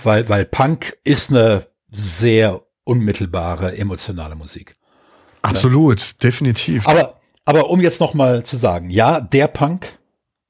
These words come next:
Speaker 1: den du meinst, der ist tot, der wird auch nicht wieder auferstehen. Ich glaube, der hat mal existiert, aber ich glaube, der hat existiert vor allem, bevor er,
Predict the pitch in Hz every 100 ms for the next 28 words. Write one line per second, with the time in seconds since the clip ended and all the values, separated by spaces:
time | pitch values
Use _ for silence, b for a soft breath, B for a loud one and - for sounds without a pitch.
0 | _ - 107 95 113 104 98 95 - -
1 | _ _ _ _ _ 117 104 - 135 180
2 | - - _ _ - 101 117 107 117 -
3 | 101 101 131 123 143 135 131 B B B
4 | B B 135 - 151 180 147 175 165 151
5 | - 123 - 151 202 - 139 123 - 139
6 | 127 123 120 131 139 131 117 - 127 123
7 | - 117 110 110 104 - 143 156 160 147
8 | 143